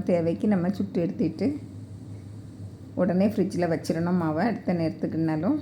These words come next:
ரொம்ப நாள் வைக்கக்கூடாது. பாருங்க, ஓரளவுக்கு கிறிஸ்பியா இருக்கு. இந்த தோசைக்கு உங்களுக்கு நீங்க வெங்காயம் எல்லாம் போட்டு சுட்டு தே-, சாப்பிட்டீங்கன்னா ரொம்ப அருமையா இருக்கும்.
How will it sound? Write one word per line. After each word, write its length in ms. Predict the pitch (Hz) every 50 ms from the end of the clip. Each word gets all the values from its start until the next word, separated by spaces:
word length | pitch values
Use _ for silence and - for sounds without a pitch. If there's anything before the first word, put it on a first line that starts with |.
| - - - - - - - - - - -
ரொம்ப 200 | 180 175 170 185 180 185
நாள் 200 | 185 180 185 196
வைக்கக்கூடாது. 600 | 196 - - - 170 - 160 156 170 165 147 202 - - - - - - - - - - - - - - - - - - - - - - - - -
பாருங்க, 280 | 170 165 170 165 185 220 233 202 - 202 196 - - - - - - - - - - - -
ஓரளவுக்கு 420 | 180 165 165 170 170 175 180 - 220 -
கிறிஸ்பியா 400 | - 202 180 - - - 180 180 175 170
இருக்கு. 220 | 165 - 233 285 370 359 - - - - -
இந்த 140 | 208 180 175 165 175
தோசைக்கு 380 | 170 165 175 - - - - - 226 214
உங்களுக்கு 320 | 185 170 175 208 214 254 - - - - - - - -
நீங்க 180 | 196 185 185 185 180
வெங்காயம் 360 | 185 180 175 196 190 190 190
எல்லாம் 180 | 185 190 190 208
போட்டு 260 | 190 180 - 185 - -
சுட்டு 160 | 208 208 202 208 196
தே-, 260 | 185 185 175 170 151 - -
சாப்பிட்டீங்கன்னா 600 | 190 170 202 - 170 175 175 180 190 247 233 196 165
ரொம்ப 160 | 180 226 247 220 190
அருமையா 300 | 175 160 175 180 180 156
இருக்கும். 260 | - - 262 214 -